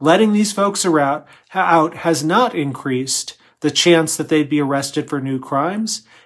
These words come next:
And in fact, the percentage of defendants arrested for new crimes within a year of their original arrest went down, not up,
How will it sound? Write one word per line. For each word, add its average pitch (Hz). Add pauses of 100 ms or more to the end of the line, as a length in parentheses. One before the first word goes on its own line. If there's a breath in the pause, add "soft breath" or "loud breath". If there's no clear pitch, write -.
And 170
in 175
fact, 202
the 165
percentage 202
of 160
defendants 165
arrested 160
for 156
new 151
crimes 170
within 147
a 139
year 170
of 156
their 160
original 160
arrest 170 (240 soft breath)
went 165
down, 156 (240)
not 180
up, 175